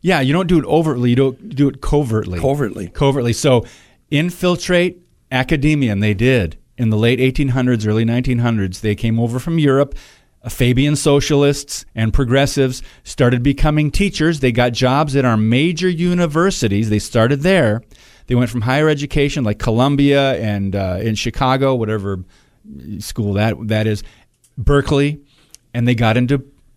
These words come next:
Speaker 1: public education as teachers in our high schools and then junior high schools. This is how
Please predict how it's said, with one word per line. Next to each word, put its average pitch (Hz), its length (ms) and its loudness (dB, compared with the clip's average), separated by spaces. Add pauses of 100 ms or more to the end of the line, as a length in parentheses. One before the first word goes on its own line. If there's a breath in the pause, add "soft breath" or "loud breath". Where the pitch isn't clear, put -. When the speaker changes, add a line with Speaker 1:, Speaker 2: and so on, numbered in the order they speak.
(200)
Speaker 1:
public 170 460 2
education 101 760 -2
as 110 240 -4
teachers 113 460 -4
in 127 100 -2
our 123 240 -2 (320 soft breath)
high 160 140 0
schools 101 560 -2
and 110 120 0
then 131 140 0
junior 143 320 -2
high 117 140 0
schools. 98 340 -6 (240 loud breath)
This 117 300 0
is 165 160 -2
how 107 420 -2